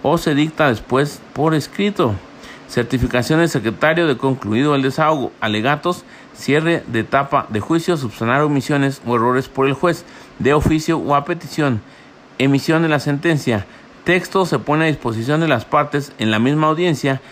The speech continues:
caso de excepción, sentencia por escrito en cinco días. Aclaración de sentencia, aclaraciones de oficio por errores en nombres,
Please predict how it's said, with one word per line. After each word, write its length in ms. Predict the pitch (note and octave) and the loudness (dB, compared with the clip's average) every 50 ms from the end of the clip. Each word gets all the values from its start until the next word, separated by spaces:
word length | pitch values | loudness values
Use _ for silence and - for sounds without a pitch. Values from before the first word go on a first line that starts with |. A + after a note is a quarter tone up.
| - - - | -20 -20 -8
caso 280 | - - C#3 C#3 - E3+ | -4 -2 -2 0 0 0
de 100 | C#3 B2+ | 0 0
excepción, 640 | B2 - - A#2 A2 - - - D#3 D3 D#3 D#3+ D3+ - - - - - - | 0 0 -4 -6 -6 -6 -2 0 2 2 2 2 0 -4 -10 -20 -20 -20 -20
sentencia 720 | - - B2+ B2 B2+ B2 D3 D3+ D#3 D3 - D#3 D3 - | -6 -2 0 0 0 0 0 0 0 2 2 0 0 -2
por 200 | - - E3+ F3 | -2 -2 0 0
escrito 540 | F3 D#3+ - - D#3+ D3+ D#3 - D#3+ C3 - - | 0 0 -2 -2 -4 -2 0 0 -2 -2 -2 -2
en 180 | G#2+ A2+ A2+ | -2 -2 -2
cinco 460 | - - D3 C#3+ C#3+ C3+ C#3+ C#3 - - | -2 -2 -2 -2 -2 -2 -2 -4 -4 -4
días. 460 | - C3 E3 F3 E3 C3 A2 - - - - - - - - | -2 0 2 2 2 2 0 -2 -6 -12 -20 -20 -16 -12 -10
Aclaración 640 | F#2+ F#2+ - B2+ B2+ B2 A#2+ - - D#3 D#3+ E3 D#3+ | -8 -2 0 2 2 2 0 0 0 0 2 2 0
de 60 | D3+ | 0
sentencia, 540 | - D3+ C#3+ C#3 - E3+ F3 E3 - C#3+ A#2 | -2 -2 -2 0 0 0 0 0 0 -2 -4
aclaraciones 440 | - A2 G#2+ A2 - C#3 D3 D3 | -2 -2 -2 0 0 0 -2 0
de 80 | C#3+ D#3 | 0 -2
oficio 320 | C#3+ - E3 D#3 D#3 D#3+ | 0 0 0 0 0 -2
por 160 | D3+ - B2 G#2+ | -2 -2 -2 0
errores 400 | G2+ G2 A2 B2+ C3+ C3 - C3+ | 2 2 0 0 0 -2 -2 -2
en 100 | C3 C#3+ | 0 2
nombres, 380 | D#3 E3+ E3+ D3+ A#2+ G#2+ - | 2 2 2 2 0 -2 -4